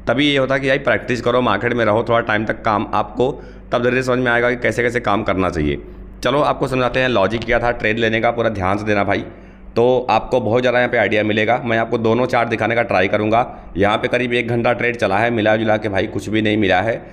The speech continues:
ठीक है। तो अभी मैं एक चीज़ बोलूँगा, बस थोड़ा सा दूरी बना के रहेंगे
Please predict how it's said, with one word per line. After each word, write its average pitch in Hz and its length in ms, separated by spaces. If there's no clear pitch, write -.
ठीक 117 180
है। 80 80
तो 98 180
अभी 117 240
मैं 139 140
एक 131 100
चीज़ 139 120
बोलूँगा, 127 320
बस 135 280
थोड़ा 117 180
सा 123 140
दूरी 110 240
बना 113 200
के 113 120
रहेंगे 107 380